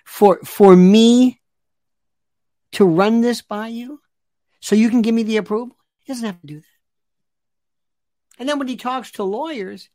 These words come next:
and seeks their advice and talks to professionals who give him a review,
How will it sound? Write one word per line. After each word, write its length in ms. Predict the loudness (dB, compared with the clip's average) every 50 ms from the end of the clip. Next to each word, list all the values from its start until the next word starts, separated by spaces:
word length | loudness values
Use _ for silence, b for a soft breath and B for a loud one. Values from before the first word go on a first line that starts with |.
| _ -8
and 160 | -8 -8 -8
seeks 360 | -8 -12 -12 -12 -14 -14 -12
their 200 | -12 -10 -10 -10
advice 400 | -10 -12 -12 -12 -12 -12 -14 -12 _
and 120 | -10 -10 -8
talks 260 | -6 -8 -8 -8 -10
to 100 | -14 -16
professionals 720 | -14 -16 -12 -10 -10 -10 -10 -14 -18 -20 -20 -20 _ _ _ _ _ _ _ _ _ _ _ _ _ _ _ _ _
who 180 | -6 -6 -6 -2
give 220 | -2 -2 -2 -2
him 220 | -4 -6 -8 -8 -8
a 100 | -8 -6
review, 600 | -4 -4 -6 -6 -8 -10 -12 -12 -12 -14 -16 -20